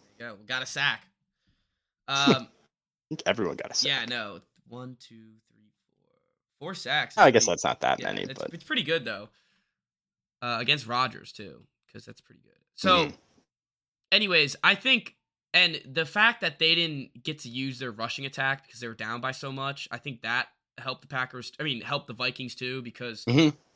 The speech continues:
Speaker 1: I think the Packers this year, if it's not gonna be, uh, if it's not gonna be Rodgers slinging the ball all the time, it's just gonna be these two running backs that are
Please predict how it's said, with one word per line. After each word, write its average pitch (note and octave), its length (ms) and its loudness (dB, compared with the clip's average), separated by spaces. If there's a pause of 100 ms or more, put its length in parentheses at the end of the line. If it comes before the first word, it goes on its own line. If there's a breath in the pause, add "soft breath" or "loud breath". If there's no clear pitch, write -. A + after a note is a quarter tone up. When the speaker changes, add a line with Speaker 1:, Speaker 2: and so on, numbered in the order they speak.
(140)
Speaker 1:
I E3+ 80 2
think A#3 120 4
the G3 60 -6
Packers D3+ 380 0
this E3 160 -8
year, G3 360 -4 (100)
if C#3 120 -8
it's C#3+ 140 -8
not C#3+ 220 -2
gonna E3 140 -6
be, D3 440 -4 (1200)
uh, A#2 520 -6 (540)
if B2 100 -12
it's - 100 -14
not D3 100 0
gonna F3 120 -6
be C3 60 -8
Rodgers C3 380 -6
slinging A#2+ 360 -8
the A#2+ 60 -8
ball A2 300 -8
all C3 100 -6
the - 60 -14
time, C#3+ 360 -6
it's - 160 -14
just - 160 -12
gonna B2+ 120 -10
be A#2+ 160 -8
these A2+ 180 -8
two A#2+ 160 -12
running G#2+ 240 -14
backs G2+ 280 -14
that G#2 100 -16
are A2 80 -20